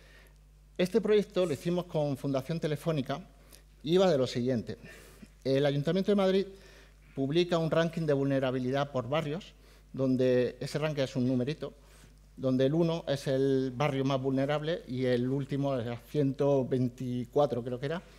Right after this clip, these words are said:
el menos vulnerable. Para eso tiene en cuenta multitud de parámetros sociales, económicos, es que no se lee bien, pero bueno, abajo están necesidades asistenciales, actividad económica, datos poblacionales, ¿vale?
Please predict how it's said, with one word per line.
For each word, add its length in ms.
el 140
menos 260
vulnerable. 500
Para 140
eso 140
tiene 180
en 80
cuenta 340
multitud 560
de 100
parámetros 560
sociales, 640
económicos, 720
es 80
que 100
no 100
se 120
lee 140
bien, 200
pero 160
bueno, 280
abajo 340
están 340
necesidades 640
asistenciales, 760
actividad 320
económica, 500
datos 260
poblacionales, 760
¿vale? 200